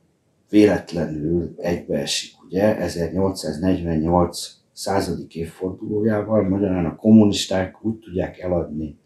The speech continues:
a kommunista hatalom átvételt, mint a negyvennyolcas forradalom,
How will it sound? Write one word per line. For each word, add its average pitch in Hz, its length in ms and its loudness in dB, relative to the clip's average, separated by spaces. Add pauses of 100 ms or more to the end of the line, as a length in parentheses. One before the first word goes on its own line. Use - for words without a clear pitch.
(540)
a - 60 -20
kommunista 98 480 0
hatalom 92 480 -4
átvételt, - 760 -12
mint - 220 -20
a 76 40 -10
negyvennyolcas 80 800 -6
forradalom, 71 560 -10